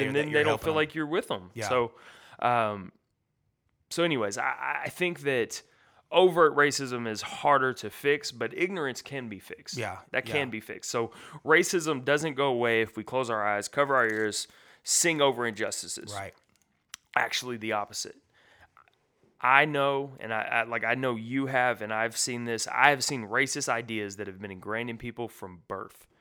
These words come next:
Speaker 1: lose their power when people get educated on these issues.
Speaker 2: Mm-hmm.
Speaker 1: Education is one of the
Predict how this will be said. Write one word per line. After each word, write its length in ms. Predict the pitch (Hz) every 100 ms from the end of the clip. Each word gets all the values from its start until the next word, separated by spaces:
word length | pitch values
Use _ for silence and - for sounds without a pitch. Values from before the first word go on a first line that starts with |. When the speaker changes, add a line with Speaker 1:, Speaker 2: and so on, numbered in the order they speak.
| _ _ _ -
Speaker 1:
lose 560 | 110 120 135 135 123
their 260 | 110 117 117
power 540 | - 113 107 101 - _ _ _
when 160 | - 104
people 280 | 120 113 113
get 120 | 104
educated 420 | 101 98 98 104 95
on 120 | 98
these 160 | 98
issues. 480 | 98 98 - - 110
Speaker 2:
Mm-hmm. 300 | 107 95 110
Speaker 1:
Education 580 | 127 147 135 143 127 127
is 60 | 110
one 160 | 117
of 60 |
the 100 | 104